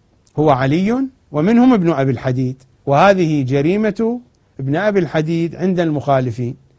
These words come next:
لأنه قال إن علياً هو الأفضل، ولكنه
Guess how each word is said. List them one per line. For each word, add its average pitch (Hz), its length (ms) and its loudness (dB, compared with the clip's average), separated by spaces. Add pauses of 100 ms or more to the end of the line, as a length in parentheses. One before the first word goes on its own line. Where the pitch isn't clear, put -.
(200)
لأنه 151 400 -2
قال 175 300 2
إن 147 280 -2
علياً 143 540 -2
هو 190 160 0
الأفضل، 165 560 -2 (260)
ولكنه 143 800 0